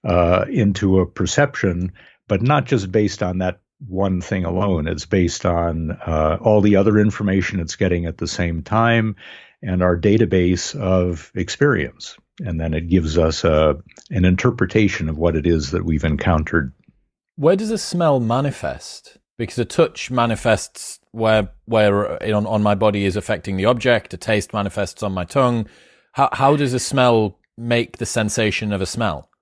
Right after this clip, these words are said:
Speaker 1: Uh, that's a great question. And, uh, it turns out that because the brain is trying to integrate all this different information, it's,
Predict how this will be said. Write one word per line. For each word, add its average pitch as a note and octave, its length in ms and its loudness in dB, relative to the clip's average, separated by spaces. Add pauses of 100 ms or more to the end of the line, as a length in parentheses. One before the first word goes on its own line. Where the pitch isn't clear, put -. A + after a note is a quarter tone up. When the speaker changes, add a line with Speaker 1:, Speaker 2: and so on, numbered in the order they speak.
(1700)
Speaker 1:
Uh, A2 420 4
that's A#2 240 2
a A2+ 60 4
great B2+ 340 4 (200)
question. A2 640 -2
And, G#2+ 460 -2
uh, G2+ 400 0 (400)
it A#2 160 -6
turns E3 320 -2
out C3+ 240 2
that F#2+ 200 0
because C3 380 -2
the A#2+ 100 -2
brain A2+ 340 2
is G2 220 -2
trying B2+ 320 0
to A#2+ 60 -6
integrate A2 520 0
all G#2+ 180 0
this F#2 200 -4
different G2 320 -2
information, F2+ 840 -2 (420)
it's, - 420 0